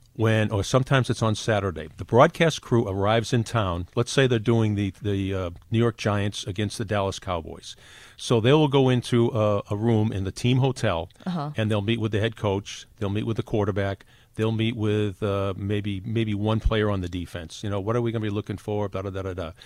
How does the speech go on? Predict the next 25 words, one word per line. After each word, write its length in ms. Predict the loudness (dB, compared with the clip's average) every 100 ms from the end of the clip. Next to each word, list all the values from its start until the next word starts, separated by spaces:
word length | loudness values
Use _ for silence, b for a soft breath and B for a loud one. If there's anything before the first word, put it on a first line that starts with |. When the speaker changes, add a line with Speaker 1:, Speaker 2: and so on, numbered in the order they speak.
| B B B 0
Speaker 1:
And 260 | 2 4
during 260 | 6 6 6
those 160 | 2 0
conversations, 1040 | 0 0 -2 -2 0 0 -4 -10 -12 -18 b b b b
some 340 | -4 2 4
of 80 | 2
the, 120 | -2 -2
uh, 100 | -2
and 160 | 2
I've 160 | 2 2
been 120 | 2
in 120 | 2
a 60 | 0
ton 340 | -6 0 0
of 120 | 0 -4
them, 160 | -12 -16 b b b
someone 340 | 0 2 4
will 80 | 2
come 160 | 2 2
in 140 | 2
and 60 | 0
just 180 | -4 -4
give 80 |
you, 80 | -4
"Yep, 220 | 0 -2